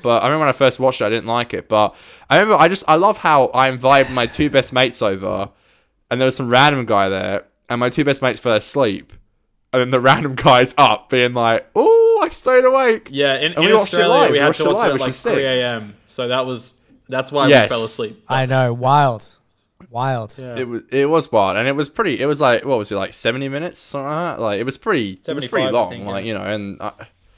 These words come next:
Speaker 1: and then Aiden, Aiden snoozed, I think, like, fifteen minutes in, and
Speaker 2: No, I remember. I think I got about
Speaker 1: I still don't
Speaker 2: halfway
Speaker 1: get
Speaker 2: through,
Speaker 1: that.
Speaker 2: but yeah.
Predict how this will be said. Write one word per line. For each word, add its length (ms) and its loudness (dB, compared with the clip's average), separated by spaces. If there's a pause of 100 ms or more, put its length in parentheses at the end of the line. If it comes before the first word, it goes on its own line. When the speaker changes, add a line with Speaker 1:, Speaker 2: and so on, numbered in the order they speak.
(720)
Speaker 1:
and 100 0
then 120 0
Aiden, 480 -2 (420)
Aiden 340 -2
snoozed, 640 -6
I 100 -2
think, 180 -8
like, 240 -6
fifteen 420 -6
minutes 280 -10
in, 200 -2
and 320 -10 (480)
Speaker 2:
No, 240 -2
I 120 -2
remember. 320 -6
I 180 -2
think 180 -8
I 80 -4
got 120 -4
about 160 0
Speaker 1:
I 20 0
still 140 -4
don't 100 2
Speaker 2:
halfway 160 2
Speaker 1:
get 120 4
Speaker 2:
through, 80 0
Speaker 1:
that. 320 2 (200)
Speaker 2:
but 360 -14
yeah. 260 -10